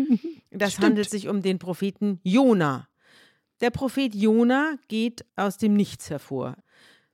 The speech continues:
Speaker 1: Das erste Kapitel beginnt: „Das Wort des Herrn erging an Jona: Mach dich auf den Weg und geh nach Ninive, in die große Stadt, und droh ihr das Strafgericht an. Denn die Kunde von ihrer Schlechtigkeit ist bis zu mir heraufgedrungen.“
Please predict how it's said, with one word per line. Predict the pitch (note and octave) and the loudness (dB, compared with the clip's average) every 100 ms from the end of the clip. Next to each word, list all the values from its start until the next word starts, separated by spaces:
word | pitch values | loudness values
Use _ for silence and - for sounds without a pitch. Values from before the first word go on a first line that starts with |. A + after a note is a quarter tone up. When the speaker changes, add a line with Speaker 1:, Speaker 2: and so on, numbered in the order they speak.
| _ - | _ -4
Speaker 1:
Das | G3 - | -4 -4
erste | E3 A#3 - A#3+ | -4 -4 -2 -6
Kapitel | G3+ F#3+ B3 B3 A#3+ | -4 -4 -4 -4 -6
beginnt: | A3+ E3 A3 B3+ B3 - _ _ - | -6 -4 0 0 -2 -10 _ _ -8
„Das | G3 G3+ | -6 -2
Wort | A#3 C4+ | 0 -2
des | G#3 G3 | -4 -4
Herrn | G3 A3 | -2 -2
erging | F#3 G#3 G#3 | -4 -4 -4
an | E3 D#3+ | -4 -2
Jona: | F3 G3 G3+ G3+ G3+ - _ _ _ _ _ | 0 0 0 -2 -4 -10 _ _ _ _ _
Mach | - - G3+ D#3+ | -10 -2 0 -2
dich | - E3+ - | -4 -6 -2
auf | F3+ F#3 - - | 0 -2 -8 -10
den | D3 D3 | -8 -4
Weg | E3+ F#3 - | -2 -2 -4
und | F3 D#3+ | -12 -6
geh | D3 D3+ | -2 -2
nach | D#3 D3+ | -4 -2
Ninive, | E3 D3 C3 B2 B2+ - _ _ _ - | 0 0 -2 -6 -8 -14 _ _ _ -4
in | F3+ | -2
die | D#3 | -2
große | D3+ D3+ - B2+ | -2 -2 -4 -8
Stadt, | D#3+ F#3 - | -4 -4 -4
und | E3 D3 C#3+ B2 | -8 -6 -4 0
droh | F#3 A#3 A#3 F#3 | 4 4 4 2
ihr | G#3 | 0
das | F#3 F#3+ | 0 -2
Strafgericht | - C#3 B2+ - B2+ A#2+ - | -6 -6 -8 -10 -10 -10 -10
an. | A#2+ B2 - _ _ _ _ _ - | -10 -10 -12 _ _ _ _ _ -4
Denn | C#3 | -4
die | C3 | -4
Kunde | - C4 B3+ A#3+ | 0 2 4 2
von | G3+ F3 | -2 -4
ihrer | D#3+ C#3 | -4 -6
Schlechtigkeit | - C3+ C3 - - - C3 - - | -4 -4 -4 -10 -14 -10 -10 -10 -2
ist | D4+ - - | 0 0 0
bis | E4 - - | 0 0 0
zu | D4+ | 0
mir | C#4 C4+ | 4 4
heraufgedrungen.“ | A#3 A#3 A3+ G#3+ E3 D3+ C#3+ C#3 B2+ C3+ | 2 2 0 -2 -6 -6 -6 -6 -8 -12